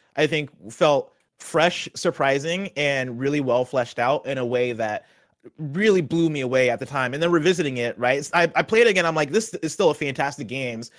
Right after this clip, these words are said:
uh, game," but I still find those places in wh-, in where now I'm like, "Okay, but I wish this thing was tuned better. Oh man, like, I wish, you know, combat was better here and here. Oh man, I wish there was more enemy variety." There are those small things that I see here and there,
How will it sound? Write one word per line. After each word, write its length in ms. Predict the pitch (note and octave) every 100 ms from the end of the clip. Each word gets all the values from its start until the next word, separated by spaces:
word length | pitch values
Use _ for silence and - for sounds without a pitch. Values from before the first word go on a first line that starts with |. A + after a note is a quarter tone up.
| _ -
uh, 140 | D3
game," 440 | G2+ C3 E3 C3+ A#2+
but 120 | -
I 40 |
still 180 | C3+ F#3
find 340 | - D3 D3 C3+
those 100 | A#2+
places 360 | C3 A#2+ A#2
in 100 | A#2
wh-, 160 | A#2 -
in 100 | B2
where 140 | A#2+
now 300 | A#2 C3 A#2
I'm 120 | A2+
like, 200 | A#2+ A2 - _ _ G3+
"Okay, 180 | A3
but 140 | G3 F3+
I 60 |
wish 300 | E3+ F#3 - - _
this 180 | - E3
thing 140 | - D3
was 100 | C3+
tuned 240 | D3+ B2+
better. 300 | A2+ A2 A2
Oh 200 | G#3+ G#3
man, 280 | F#3+ G3 D#3+
like, 140 | D3+ D3
I 40 |
wish, 280 | D#3 D#3+ - _ _
you 100 | D#3
know, 120 | C#3+
combat 360 | A#2+ D#3 D3 D3
was 120 | B2+
better 160 | C#3 C3+
here 240 | C3+ D3
and 80 | B2+
here. 220 | C#3+ C#3
Oh 140 | F3+ G3
man, 140 | G3
I 40 | E3
wish 160 | D#3
there 80 | D#3
was 80 | C#3
more 140 | C#3
enemy 260 | B2 C3+ B2+
variety." 400 | A2+ A2+ A2 A2+
There 100 | D3+
are 60 |
those 160 | G#3 G#3
small 240 | E3+ D#3
things 260 | D3+ D#3 C3+
that 140 | B2+
I 40 | B2
see 200 | A#2+ B2
here 120 | A#2+
and 140 | A2+
there, 320 | A#2 A2+ A2